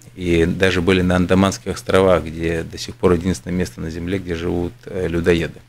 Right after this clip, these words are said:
Э, и этот регион нами тоже очень л-, любим, э, потому что эт-, эта культура, она,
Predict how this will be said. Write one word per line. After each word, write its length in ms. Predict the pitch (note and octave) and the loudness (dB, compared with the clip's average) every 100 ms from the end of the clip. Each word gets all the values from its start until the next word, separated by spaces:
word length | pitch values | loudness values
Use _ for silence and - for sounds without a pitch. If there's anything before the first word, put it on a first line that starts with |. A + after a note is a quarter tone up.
| _ _ _ - - - - - - - | _ _ _ -20 -20 -20 -20 -20 -20 -20
Э, 500 | - A1+ E2+ - - - | -20 -14 -12 -10 -10 -10
и 360 | - F2+ F2 E2 D#2+ - - - - - | -8 -4 -2 -4 -8 -18 -18 -18 -18 -2
этот 260 | A2+ A2+ G2+ | 0 2 2
регион 420 | G2+ G2 G#2+ F#2+ | 2 4 2 0
нами 400 | G2+ G2 G2 F#2+ | -2 2 4 4
тоже 340 | F2+ G2 F2 F#2 | 2 -2 0 0
очень 440 | F2 - F2+ F2 - - | -2 -6 -8 -8 -8 -10
л-, 80 | - | 0
любим, 560 | A2+ G#2+ G#2+ G#2 F2 D2 - _ _ | 4 4 4 4 2 -2 -10 _ _
э, 460 | F#2 F2+ F2 E2+ E2+ | -10 -4 0 0 -2
потому 260 | - F#2+ F#2 | -2 0 0
что 320 | - F2 F2 - _ - _ _ _ _ - - _ _ _ - - - - - - | 0 0 0 -4 _ -20 _ _ _ _ -20 -20 _ _ _ -20 -20 -20 -20 -6 0
эт-, 160 | A#2+ - | 0 2
эта 200 | A#2+ A#2+ | 0 2
культура, 380 | A#2+ A2 F3 A#2+ | 2 4 4 6
она, 580 | G#2 A#2 A#2 A2+ G#2 | 6 4 4 4 2